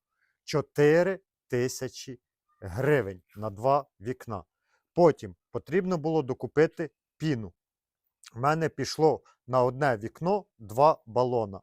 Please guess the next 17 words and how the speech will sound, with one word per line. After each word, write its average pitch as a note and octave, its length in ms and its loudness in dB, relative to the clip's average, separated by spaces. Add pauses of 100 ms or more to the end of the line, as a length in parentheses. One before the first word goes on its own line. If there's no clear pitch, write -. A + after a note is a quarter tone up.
(100)
але C3 240 -2
є D#3+ 440 -2
один C#3 500 -2 (240)
нюанс. A2+ 640 0 (400)
Потрібно D3+ 560 -2 (120)
брати A#2+ 500 2 (100)
піну, G3+ 360 -4 (200)
яка G#2+ 400 -2
швидко - 640 -2 (200)
сохне, G#2+ 500 -4 (100)
отаку. B2+ 520 -4 (300)
І C3 100 -10
до C3+ 120 -2
неї A3 280 2
ще G#3 140 -8
треба F3+ 320 -2
брати F3 400 0